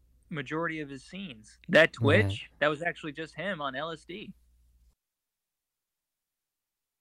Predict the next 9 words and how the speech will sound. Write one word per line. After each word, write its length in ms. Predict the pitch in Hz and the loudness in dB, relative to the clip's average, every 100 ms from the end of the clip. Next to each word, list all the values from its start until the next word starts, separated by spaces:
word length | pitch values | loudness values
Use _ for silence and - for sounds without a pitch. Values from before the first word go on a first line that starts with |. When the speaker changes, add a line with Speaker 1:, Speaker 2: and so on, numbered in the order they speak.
| _ _ _ _ _ _ _ _ _ | _ _ _ _ _ _ _ _ _
Speaker 1:
And 180 | 143 147 | -12 -6
then 240 | 147 139 | -6 -6
the, 240 | 135 131 131 | -6 -2 -2
uh, 80 | 127 | 0
the 140 | 127 | 0
other 160 | 147 143 | -2 0
thing 320 | 143 127 120 | 0 2 2
is, 400 | 120 120 117 120 | 2 2 -2 -4
um, 360 | 117 113 110 | -2 -2 -8